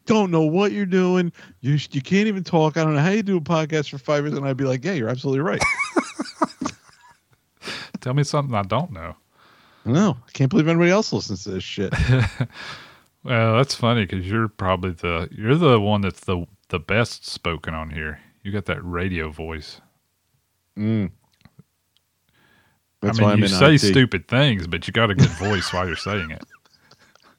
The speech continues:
Speaker 1: Right. That's all you need.
Speaker 2: Yeah. Good voice and a
Speaker 1: <laughs>
Speaker 2: lot of references from the eighties and nineties.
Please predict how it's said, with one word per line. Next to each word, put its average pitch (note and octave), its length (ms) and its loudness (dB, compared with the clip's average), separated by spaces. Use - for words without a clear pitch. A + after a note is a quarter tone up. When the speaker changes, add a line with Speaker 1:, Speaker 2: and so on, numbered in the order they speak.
Speaker 1:
Right. D#3+ 320 2
That's C#3+ 160 -4
all F#3 100 2
you F#3+ 60 0
need. G#3+ 260 -2
Speaker 2:
Yeah. F#2 280 -10
Good G#2+ 180 -2
voice F#2+ 460 -4
and F#2 300 -6
a G#2+ 80 -4
Speaker 1:
<laughs> - 0 -
Speaker 2:
lot G2 320 4
of A2 60 2
references G#2 580 0
from G2 180 -6
the F#2 160 -8
eighties F#2+ 460 -6
and F2 100 -14
nineties. F#2+ 460 -8